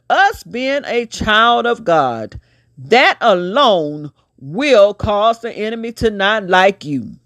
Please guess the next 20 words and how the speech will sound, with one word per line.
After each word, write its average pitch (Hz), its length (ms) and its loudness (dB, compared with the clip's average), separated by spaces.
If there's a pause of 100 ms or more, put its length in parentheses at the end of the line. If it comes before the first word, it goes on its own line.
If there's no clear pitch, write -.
(380)
Some 415 360 2
people 262 360 2
will 180 200 6
go 285 400 4
as 320 180 -4
far 277 300 0
as 202 180 0
to 185 180 -4
deliberately 156 1120 0 (240)
make 320 400 0
up 339 200 4
lies 190 600 0
about 233 500 2
you, 226 360 -6 (260)
and 190 200 -2
not 170 280 0
one 285 420 0
thing 262 440 -2
is 240 260 -2
true. 139 480 -2